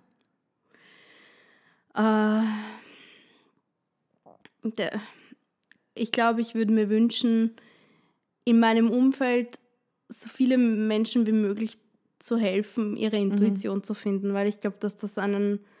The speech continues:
Speaker 1: dass das natürlich, weil, to be honest,
Speaker 2: Ja.
Speaker 1: natürlich ist auch unser Herzens-, also der Herzenswunsch von jedem selber glücklich zu sein. Also es gibt natürlich
Speaker 2: Ja.
Speaker 1: auch einen selbstzentrierten Herzenswunsch.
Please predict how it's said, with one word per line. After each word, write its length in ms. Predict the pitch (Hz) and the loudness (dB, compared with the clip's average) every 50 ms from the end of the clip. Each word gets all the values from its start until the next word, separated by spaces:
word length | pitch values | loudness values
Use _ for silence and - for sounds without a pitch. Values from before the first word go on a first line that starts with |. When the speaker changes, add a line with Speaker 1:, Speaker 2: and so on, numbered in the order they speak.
| _ _ _ _ _ _ _ _ _ _ | _ _ _ _ _ _ _ _ _ _
Speaker 1:
dass 160 | _ 226 240 240 | _ -2 0 0
das 160 | - 214 - | -4 -2 0
natürlich, 520 | 226 202 208 226 226 202 214 208 - - _ _ | -2 0 0 0 0 0 -2 -4 -6 -18 _ _
weil, 480 | - - - 202 202 196 190 - - - _ _ - _ - - - - - - - - - - _ | -12 -4 -2 0 0 0 -2 -4 -6 -16 _ _ -20 _ -20 -20 -20 -20 -20 -20 -20 -20 -20 -16 _
to 100 | - 220 | -2 0
be 160 | 190 208 202 185 | 0 0 0 0
honest, 380 | 190 202 214 220 220 - - - | 2 2 4 2 2 0 0 0
Speaker 2:
Ja. 60 | 214 | 0
Speaker 1:
natürlich 320 | 202 208 226 214 214 214 | 0 2 2 2 2 2
ist 120 | 214 208 - | 0 0 0
auch 160 | - 208 - | -2 0 0
unser 200 | 214 208 196 208 | 0 2 2 2
Herzens-, 480 | 220 202 175 180 180 - 226 220 - - | 0 0 0 -2 -2 -4 -6 -6 -4 -4
also 200 | 208 202 202 196 | -4 -2 -2 0
der 140 | 196 202 196 | 0 0 2
Herzenswunsch 600 | 202 214 196 190 - 208 - 208 208 208 202 - | 2 0 0 0 -4 -8 -4 -2 -2 -2 -2 -2
von 160 | - 214 202 | -4 -4 -2
jedem 240 | 196 196 190 214 214 | -2 0 0 0 -2
selber 360 | - - 175 185 202 233 240 | 0 0 0 0 0 0 -2
glücklich 360 | 240 - 247 226 - 240 233 | -4 -4 -8 -4 -4 -6 -6
zu 140 | - - 240 | -4 -8 -8
sein. 260 | 226 - 220 214 226 | -4 0 0 2 2
Also 140 | 208 202 202 | 0 0 -2
es 100 | 196 - | -6 -8
gibt 180 | - 202 - - | -10 -10 -6 -4
natürlich 300 | 208 202 - 208 208 208 | -6 -2 0 0 2 2
Speaker 2:
Ja. 60 | 208 | 2
Speaker 1:
auch 80 | 202 202 | 2 0
einen 200 | 208 196 196 202 | 0 0 0 -2
selbstzentrierten 840 | - - - 202 214 - - - 247 226 233 233 240 233 233 247 240 | -2 -2 -4 -4 -4 -6 -4 -2 -2 -2 0 0 -2 -2 0 0 0
Herzenswunsch. 800 | 240 214 214 214 - - 262 240 - - 240 247 262 262 - | 2 2 0 0 -2 -4 -4 -4 -2 -2 0 2 2 0 0